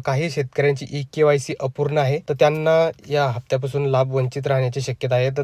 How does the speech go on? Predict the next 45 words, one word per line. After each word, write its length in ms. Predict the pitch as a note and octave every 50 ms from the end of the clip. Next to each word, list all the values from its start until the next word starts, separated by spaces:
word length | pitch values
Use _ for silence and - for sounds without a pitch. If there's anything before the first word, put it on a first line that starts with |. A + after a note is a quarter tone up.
| C3+ -
तुम्हाला 300 | C#3 C#3 C#3 C#3 C#3 C3+
काय 220 | C3+ C3 C3+ C#3
करायचं 320 | C3+ C#3 C#3 C#3 B2+ C#3+
आहे, 100 | C#3+ D3
हप्ता 320 | D3+ C3 B2 - - C#3 C#3+
मिळवण्यासाठी 540 | D3 C#3+ C#3 C#3 C#3+ C#3 B2+ C3 A#2+ C#3+ C3+
ईकेवायसी 500 | B2 C3+ C3+ - D3+ D3 D3 D3 C3 D3+
पूर्ण 320 | C#3+ C3 D3 C#3 C#3 D3 C#3
करणे 280 | - D3 C#3+ D3 D3
आवश्यक 360 | - C3 C3 C3+ C3 - C#3 B2+
आहे. 140 | C3 C3+
बँक 280 | C#3+ B2+ B2+ C3+ C3+ B2+
खाते 200 | - B2+ A#2+ C#3
आधारशी 420 | C3 B2+ B2+ C3 A#2+ - C#3 C3+
लिंक 180 | C3+ C3+ C3 -
करणे 260 | C3+ C3 C3 C3+ C3+
आवश्यक 460 | C3 B2 B2+ B2+ C3+ B2+ - C#3+ B2
आहे. 200 | C3 A#2+ B2+ C#3 C#3 -
जमिनीचे 420 | C3 D3 D#3 F#3 - E3+ F3+ F3
रेकॉर्ड, 420 | D3 D3 D3 - - E3 E3 D#3+ - - -
अ, 60 | C3 C#3 C#3
जर 160 | D3+ D#3 D3
तुम्ही, 300 | C#3 D3 D3+ D3+ D3+ D3+
अ, 400 | C#3+ - - C3 C3 C3 B2+ B2+ B2
सत्यापन 480 | - B2+ - - C#3 C3 C3 C#3 C#3
केले 200 | C3 C#3+ C#3 C#3
नसेल, 380 | C#3 C#3 C3 - C#3 C#3 C3 C#3+
ते 100 | C#3 C#3
पण 200 | C3+ C#3+ C#3 C3+
करणं 520 | C3+ C3+ C3+ C#3 C3+ C3 C3+ C#3 C#3 B2
गरजेचं 340 | C3 B2 B2 C3+ C3 C3+ C#3
आहे. 140 | B2 C3 C#3
कारण 300 | - C3+ D3 D#3+ D#3+ D3+
की, 180 | D#3 E3+ E3+ E3
अ, 480 | D#3+ - - C3 C3 C3 C3 C3 C3 C3 B2+
तुम्ही 160 | C#3+ C#3+ D3
बघितलं 320 | C#3 C#3+ C#3 C#3+ C#3+ C#3+ C3+
असेल, 140 | B2+ C#3+
लाडकी 280 | C3+ C3+ C3 B2+ B2+ C3+
बहीण 240 | C3 C3+ C3+ C3+ C3+
झाली, 340 | B2 A#2 B2 C3 C3 B2+ B2
या 200 | B2 B2 B2+ - -
योजनेमध्ये, 480 | C3+ C3+ C3 C#3+ C#3+ C#3 C#3+ C#3 D3 C3+ - - -
अ, 80 | B2+ C3+
भरपूर 500 | C3 B2+ B2+ A#2+ - - D#3+ E3 E3